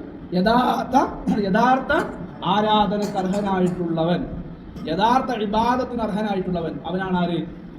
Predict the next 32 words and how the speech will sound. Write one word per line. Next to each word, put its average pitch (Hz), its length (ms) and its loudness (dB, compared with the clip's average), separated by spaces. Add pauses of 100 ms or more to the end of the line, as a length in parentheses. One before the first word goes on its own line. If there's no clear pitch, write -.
(120)
അല്ലാഹു 165 640 0 (260)
സുബ്ഹാനഹു 156 380 -2
വ 151 40 -2
തആല. 139 300 -4 (180)
അല്ലാഹുവിനെ 175 360 -2
മാത്രമേ 175 380 -2
എന്ത് 185 120 0
ചെയ്യാൻ 185 180 0
പാടുള്ളൂ? 208 460 2 (600)
അല്ലാഹുവിനെ 190 400 2
മാത്രമേ 202 380 0
നമ്മൾ 208 200 0
എന്ത് 208 120 2
ചെയ്യാൻ 214 180 4
പാടുള്ളൂ? 220 400 6 (380)
ആരാധിക്കാൻ 170 500 0
പാടുള്ളൂ. 160 540 4 (340)
ഈ 175 360 6
പ്രപഞ്ചത്തിന്റെ 175 720 -2
സൃഷ്ടാവായ 170 680 -2 (260)
അല്ലാഹു 156 260 -2
സുബ്ഹാനഹു 147 400 -8
വ 143 160 -4
തആല. 139 160 -6 (440)
അപ്പൊ 160 140 -2
ഒന്നാമത്തെ 185 560 2
നമ്മുടെ 196 240 -2
വിശ്വാസം 185 360 0
എന്താ? 175 320 0 (460)
ഈമാൻകാരികൾ 196 520 2
ഒന്നാമത്തെ 202 380 0
എന്താ? 208 300 4